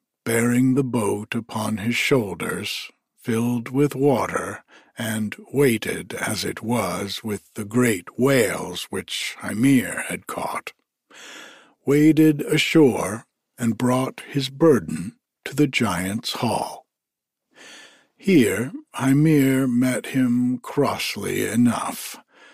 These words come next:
for he was ashamed of the whole morning's work, in which Thor had appeared so much more of a hero than he.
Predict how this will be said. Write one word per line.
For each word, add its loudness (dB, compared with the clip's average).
for -4
he 2
was -2
ashamed 0
of -10
the -6
whole 0
morning's -2
work, -2
in 2
which -2
Thor 2
had -2
appeared -2
so 2
much -2
more 2
of -8
a -6
hero 2
than -4
he. -6